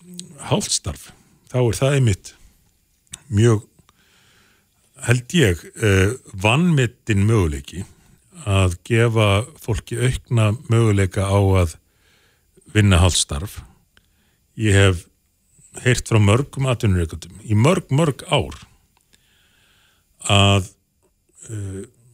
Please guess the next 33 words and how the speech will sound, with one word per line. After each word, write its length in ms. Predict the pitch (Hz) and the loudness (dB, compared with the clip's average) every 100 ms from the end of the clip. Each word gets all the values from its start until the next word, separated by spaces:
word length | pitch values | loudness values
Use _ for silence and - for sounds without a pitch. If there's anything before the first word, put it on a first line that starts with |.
| 101 _ _ _ - | _ _ _ _ -6
margt 280 | 120 - - | -6 -4 -4
af 160 | 104 - - | -4 -4 -4
besta 260 | 143 - | -4 -2
starfsfólkinu 560 | 156 160 - 127 - 87 | -2 -2 -2 -6 -4 -8
þeirra, 200 | 82 120 | -6 -10
fólk 240 | - 117 - | -2 -2 0
sem 120 | 123 | -2
er 60 | |
búið 140 | 107 104 | 0 0
að 60 | 95 | 2
vir-, 180 | 110 - 160 156 | -2 -4 -16 -6
vera 120 | 104 | -2
að 80 | 87 | 2
vinna 300 | 117 135 139 131 | 2 4 2 0
á, 340 | 127 - - 110 104 113 | -2 -12 -8 -8 -8 -4
á 40 | 95 | 0
vinnustaðnum 600 | 113 117 - 123 110 92 - _ _ _ _ - | 2 2 2 2 2 0 -6 _ _ _ _ -6
jafnvel 240 | 92 107 | -2 -2
áratugum 540 | 98 110 156 - 143 127 | 4 4 4 2 2 4
saman, 380 | 123 76 87 - - - - - - _ _ _ _ _ _ _ _ | 2 2 -2 -6 -14 -20 -20 -20 -20 _ _ _ _ _ _ _ _
það, 400 | 117 117 127 127 _ _ _ _ | 2 4 4 -2 _ _ _ _
eh, 460 | - 110 104 101 104 - _ _ _ - | -8 -4 0 0 -2 -6 _ _ _ -8
geti 240 | - 107 101 | -4 -2 0
vel 240 | 92 165 | 2 4
hugsað 300 | 151 165 - | 2 -2 -2
sér 160 | - 135 | 0 0
að, 140 | 120 120 - | 0 -2 -10
að 280 | 120 123 120 | -10 -6 -2
vera 180 | 117 120 | 0 0
þarna 160 | 117 110 | 2 0
áfram, 220 | - 120 | 0 0
en 80 | 123 | 0
kannski 400 | - 180 - | 0 0 0